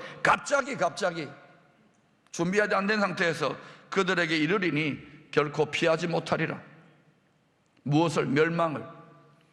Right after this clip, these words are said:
이게 농담처럼 여겨집니까? <clears throat> 소돔과 고모라에 있는 롯의 가족들에게 아브라함을 통하여, 천사들을 통하여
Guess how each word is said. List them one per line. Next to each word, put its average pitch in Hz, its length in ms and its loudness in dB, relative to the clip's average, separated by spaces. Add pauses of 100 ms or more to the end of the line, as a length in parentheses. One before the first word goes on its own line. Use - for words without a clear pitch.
(200)
이게 156 160 2
농담처럼 165 600 -2
여겨집니까? 156 640 -2 (720)
<clears throat> 208 200 -2
소돔과 180 380 -2
고모라에 175 520 2
있는 165 400 -2 (500)
롯의 170 320 2
가족들에게 165 760 0 (1080)
아브라함을 175 480 4
통하여, 165 320 2
천사들을 175 480 0
통하여 147 520 0